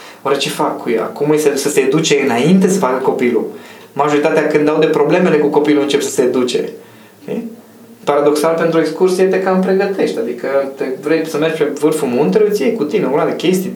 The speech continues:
mai vorbești cu cineva care mai fost pe acolo, știi? Majoritatea oamenilor se pornesc așa: "Hai să mergem pe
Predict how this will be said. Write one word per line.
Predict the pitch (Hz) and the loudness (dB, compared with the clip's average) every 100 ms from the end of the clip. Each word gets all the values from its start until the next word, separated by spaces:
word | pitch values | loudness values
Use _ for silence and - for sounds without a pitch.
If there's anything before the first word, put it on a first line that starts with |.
| 123 | -6
mai | 123 | -4
vorbești | 127 143 170 | -2 -2 -2
cu | - | -4
cineva | - 151 | -2 -2
care | 135 | -2
mai | 127 | -2
fost | 147 151 | 0 0
pe | 131 | -2
acolo, | 110 - 107 - | -2 0 0 0
știi? | - 185 - - - - - - - - | -2 -6 -8 -14 -20 -20 -20 -20 -20 -10
Majoritatea | 165 185 185 185 175 165 | -4 -2 0 0 2 2
oamenilor | 175 196 202 202 | 0 0 -2 -2
se | 190 | -4
pornesc | 190 190 226 226 - | -2 0 0 0 -4
așa: | - 151 143 | -4 -2 0
"Hai | - | -2
să | - | -2
mergem | 240 151 | 0 0
pe | - | -2